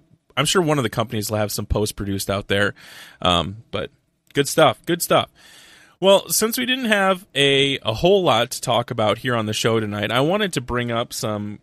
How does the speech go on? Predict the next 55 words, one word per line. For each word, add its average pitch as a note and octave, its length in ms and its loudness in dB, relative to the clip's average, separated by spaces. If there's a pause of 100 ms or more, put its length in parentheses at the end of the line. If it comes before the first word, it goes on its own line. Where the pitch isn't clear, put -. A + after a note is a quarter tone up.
some A#2+ 240 -4
questions B2 560 0
for G#2 120 -6
Jordan, G2+ 360 -4
and G#2 100 -6
I A2+ 80 2
didn't C#3 220 -2
prep D3 260 0
him A#2+ 100 -6
on A2+ 140 -2
these. A2+ 240 -2
All A#2+ 160 -2
it A2 80 -6
says B2+ 220 -2
on A#2 160 -4
our, A2+ 180 -6 (160)
on A2+ 140 -2
our A2 100 -2
schedule A#2+ 500 0
is A2+ 140 -4
tour E3 360 2
questions, A2 640 -4 (440)
'cause D3 100 -2
I G3 120 4
just A3 180 -2
wanted G3 200 2
to D3 40 0
throw D#3 240 0
some C#3 160 -6
questions C#3 500 -2
out A#2+ 320 0
about A#2+ 400 2 (520)
touring C3+ 640 0
that C3+ 180 0
I D3 140 4
know D3+ 520 0
other D3 220 0
people D3 340 0
have C3+ 100 0
asked, B2 560 0
you A2 140 -4
know, A2+ 160 -2
to - 240 -4
ask A2+ 400 0
Jordan, A2 540 -4
and, G#2 160 -8
and A2 160 -2
I've B2 180 2
wanted A#2+ 300 -4
to F2 80 -10
ask A2+ 340 -6
and G#2+ 120 -10
things A#2+ 220 -8
like A2 200 -6
that, A#2 260 -2